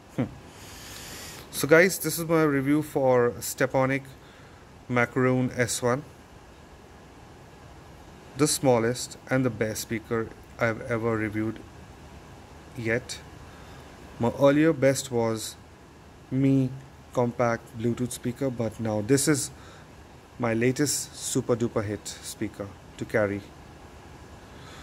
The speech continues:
Right, guys? So this was my review for Steponic Macaroon S one.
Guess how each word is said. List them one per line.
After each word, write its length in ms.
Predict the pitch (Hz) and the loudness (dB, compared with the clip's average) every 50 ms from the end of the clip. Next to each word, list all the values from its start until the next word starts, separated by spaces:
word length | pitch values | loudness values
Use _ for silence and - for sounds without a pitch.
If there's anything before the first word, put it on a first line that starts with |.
| - - - - - - - - - | -18 -18 -18 -18 -20 -20 -20 -4 4
Right, 200 | - 131 143 147 | 6 6 6 8
guys? 400 | 143 165 170 180 - - - - - - - - - - - - - - - - - - - - | 8 6 6 6 4 -2 -6 -6 -10 -16 -20 -20 -20 -20 -20 -20 -20 -20 -20 -20 -20 -20 -20 -12
So 380 | - - - 156 147 147 147 143 | -6 0 4 6 6 8 6 4
this 220 | 135 156 147 - | 2 0 -2 -2
was 120 | 185 175 | -2 0
my 100 | 170 185 | 2 2
review 280 | 175 165 156 151 170 175 | 4 4 4 4 2 2
for 260 | 165 - 156 147 147 | 4 4 4 4 4
Steponic 560 | 143 - - 156 147 - 151 147 147 156 151 151 - - - - - - - - | 2 2 0 0 2 4 4 4 4 4 2 0 -6 -18 -20 -20 -20 -16 -8 -2
Macaroon 440 | 127 131 127 - 147 147 147 147 143 | 0 0 0 2 4 4 6 6 4
S 200 | 139 131 - - | 4 2 0 0
one. 220 | 143 165 208 | -2 -2 -2